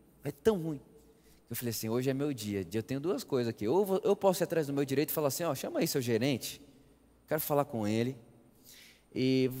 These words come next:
de verdade, cara, vá procurar outra coisa pra fazer. Você não gosta disso aqui. Você tá fazendo mal pro dono desse lugar. Você tá sendo injusto. Você tá roubando esse cara.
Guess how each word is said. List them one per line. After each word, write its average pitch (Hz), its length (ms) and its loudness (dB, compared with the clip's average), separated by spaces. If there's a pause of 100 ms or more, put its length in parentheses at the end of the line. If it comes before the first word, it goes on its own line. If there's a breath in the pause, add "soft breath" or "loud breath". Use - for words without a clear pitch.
(140)
de 147 120 -6
verdade, 139 520 4
cara, 113 300 2
vá 104 420 2
procurar 156 340 0
outra 143 160 0
coisa 131 200 -2
pra 131 120 -8
fazer. 127 240 -4
Você 143 120 -4
não 165 160 -8
gosta 127 380 0
disso 110 240 -6
aqui. 101 300 -8
Você - 100 -12
tá 117 80 -4
fazendo 143 320 -4
mal 135 360 4
pro 127 180 -8
dono 127 260 0
desse 123 240 -2
lugar. 113 320 2
Você - 100 -8
tá 131 100 -6
sendo 151 220 -2
injusto. 131 220 -4
Você - 40 -4
tá 156 60 0
roubando 151 400 0
esse 143 160 -4
cara. 98 340 -2